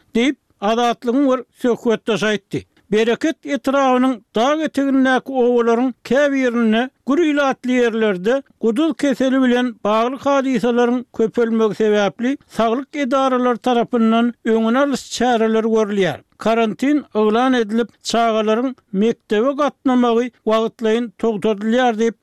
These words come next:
habarçymyz owa ýaşaýjylaryna salgylanyp aýtdy. Çeşmeleriň tasdiklamagyna görä, guduz wirusy dag eteklerinden owalara aralaşýan şagallaryň, möjekleriň owitleri bilen uruşmagy netijesinde ýaýraýar.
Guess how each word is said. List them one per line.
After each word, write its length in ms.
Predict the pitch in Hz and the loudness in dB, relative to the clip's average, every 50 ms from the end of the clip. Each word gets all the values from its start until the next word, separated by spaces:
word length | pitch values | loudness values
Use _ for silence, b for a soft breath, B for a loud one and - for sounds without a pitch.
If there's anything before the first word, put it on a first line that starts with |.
| _ _ | _ _
habarçymyz 720 | - 220 226 226 226 226 185 - 226 220 214 220 226 247 226 - - | -2 0 0 2 0 0 -2 -2 -2 0 0 0 0 -2 -4 -6 -2
owa 340 | 208 202 214 214 226 262 294 | 0 0 2 2 2 2 2
ýaşaýjylaryna 880 | 285 277 269 208 - 240 233 226 220 233 220 220 220 208 220 233 226 - _ - | 0 0 0 0 0 -2 -2 0 0 0 0 0 0 0 0 -2 -4 -6 _ -6
salgylanyp 600 | - 233 220 214 202 208 208 214 214 214 214 208 | -4 -2 -2 0 0 0 0 0 2 2 0 0
aýtdy. 420 | 214 208 196 - _ - - - - _ | 0 -2 -2 -4 _ -8 -8 -8 -8 _
Çeşmeleriň 760 | - - 233 233 - - 247 233 220 220 233 247 302 320 269 - | -4 0 0 0 0 0 0 0 0 0 0 0 0 -2 -2 -2
tasdiklamagyna 920 | - 254 240 220 - - 247 247 233 - 247 233 226 226 226 226 233 262 | -2 -2 -2 -2 -2 -2 -2 -2 -2 0 0 0 2 2 2 2 2 2
görä, 340 | 302 302 277 233 185 139 - _ _ _ | 2 0 0 0 -2 -4 -6 _ _ _
guduz 300 | - 208 220 208 285 311 311 302 | -2 -2 0 0 0 0 2 2
wirusy 500 | 294 285 285 262 262 247 233 151 214 262 214 - _ - | 2 2 2 2 2 2 2 0 0 -4 -4 -6 _ -4
dag 280 | 208 220 269 294 294 294 | 0 0 2 2 2 0
eteklerinden 880 | 269 - - 269 240 _ - 254 247 240 240 240 233 226 233 240 247 226 b b | -2 -2 -2 -4 -4 _ -2 -2 0 0 2 2 2 2 2 0 -2 -4 b b
owalara 640 | b 233 220 226 226 220 220 220 214 226 254 277 285 | b 0 2 2 2 2 2 2 2 0 0 0 -2
aralaşýan 920 | 254 226 262 269 269 262 247 240 240 233 214 - - 220 220 233 247 247 - - | -2 -2 0 0 0 0 0 0 0 0 0 0 -2 -2 0 -2 -2 -4 -8 -10
şagallaryň, 720 | - - 220 226 220 220 220 214 214 214 214 202 214 180 117 - _ _ - | -8 -4 -2 -2 0 0 0 0 0 -2 -2 -2 -2 -4 -6 -8 _ _ 0
möjekleriň 840 | 196 220 226 226 190 214 240 214 - - 254 214 220 269 302 285 277 _ - | 0 2 2 0 0 0 -2 -4 -2 -2 -2 0 0 2 0 -2 -2 _ -2
owitleri 760 | 226 220 220 214 220 277 269 - - - 277 269 262 262 254 | 0 0 2 0 0 -2 -6 -8 -6 -4 -2 0 0 0 0
bilen 280 | 247 233 240 247 254 233 - - | 0 0 0 0 -2 -4 -4 -4
uruşmagy 580 | 254 233 240 226 - - 233 226 226 247 262 | -2 0 0 -2 -2 -2 0 0 2 2 2
netijesinde 720 | 262 262 240 - 247 240 214 208 233 196 180 240 240 214 220 | 0 0 0 -2 -2 -2 0 0 -2 0 0 0 0 2 2
ýaýraýar. 560 | 226 226 220 214 208 202 196 190 175 147 127 | 2 2 2 2 2 2 0 0 0 -2 -4